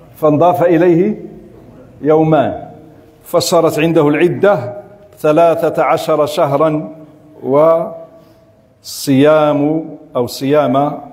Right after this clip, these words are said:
يومين لمكان رمضان، وهذا واضح، ويومين لمكان العيدين. ويصوم أيام التشريق، وتقضي المرأة حيضها،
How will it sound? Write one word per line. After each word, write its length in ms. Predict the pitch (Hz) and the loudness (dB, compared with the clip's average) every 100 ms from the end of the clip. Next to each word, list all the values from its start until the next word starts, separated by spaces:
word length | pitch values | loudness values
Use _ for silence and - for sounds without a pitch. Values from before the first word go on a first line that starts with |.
| - - - | -20 -14 -2
يومين 800 | 131 139 135 139 127 113 92 - - - - _ _ _ _ _ _ _ _ - | 2 2 2 2 2 -2 -4 -12 -20 -20 -20 _ _ _ _ _ _ _ _ -6
لمكان 540 | 143 214 180 - 170 151 | 0 2 2 2 2 2
رمضان، 600 | 135 127 117 143 165 - 135 | 2 0 0 0 0 -4 -4
وهذا 240 | 127 123 | -2 0
واضح، 520 | 117 120 104 143 - - - | 2 0 0 -4 -6 -20 -4
ويومين 880 | 147 180 180 165 175 151 156 180 - - | 2 2 2 2 2 2 0 -2 -6 -10
لمكان 540 | 175 196 165 175 165 | -4 -2 0 0 2
العيدين. 680 | 143 120 139 123 131 110 104 - - - - - _ _ _ _ _ _ _ _ _ - | 0 0 0 2 0 0 -6 -10 -20 -20 -20 -20 _ _ _ _ _ _ _ _ _ -2
ويصوم 500 | 349 240 - 247 220 | 2 2 2 2 4
أيام 300 | 226 202 214 | 4 2 2
التشريق، 680 | 190 - 170 165 160 170 - - - _ _ _ _ _ _ _ _ | 0 -2 -4 -2 -2 -4 -10 -20 -20 _ _ _ _ _ _ _ _
وتقضي 520 | 139 165 233 240 156 196 | -2 0 0 -2 0 2
المرأة 480 | 185 160 185 190 | 2 2 0 0
حيضها، 580 | - 160 143 143 117 - | -4 -2 0 -2 -4 -12